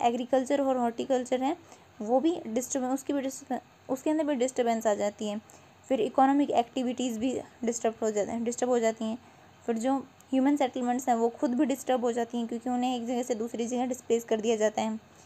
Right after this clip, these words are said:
Adverse effect होता है human health के ऊपर और impact है जो एस्थीसीज हैं उनके ऊपर भी ज़्यादा ही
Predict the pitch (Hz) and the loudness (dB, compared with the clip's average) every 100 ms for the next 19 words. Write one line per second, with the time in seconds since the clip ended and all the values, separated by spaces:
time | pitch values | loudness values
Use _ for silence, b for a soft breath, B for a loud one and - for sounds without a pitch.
0 | B B B 202 214 277 311 311 294 277 | B B B 0 4 4 4 2 -2 -2
1 | 285 277 269 247 240 247 247 240 240 233 | -2 0 0 2 2 4 2 0 0 0
2 | 220 214 - 240 247 240 262 285 330 - | 2 -2 2 2 2 -2 0 0 -2 -2
3 | 311 381 B B - - - 208 240 226 | -4 -6 B B -20 -18 -8 0 0 0
4 | - - - - - - - - - - | -6 -20 -20 -20 -20 -20 -20 -20 -20 0
5 | - 247 - 277 294 277 277 339 - 240 | 4 4 2 -2 0 2 2 -2 -4 -4
6 | 240 269 254 254 247 226 220 233 233 214 | -2 0 0 0 2 2 2 0 -2 -4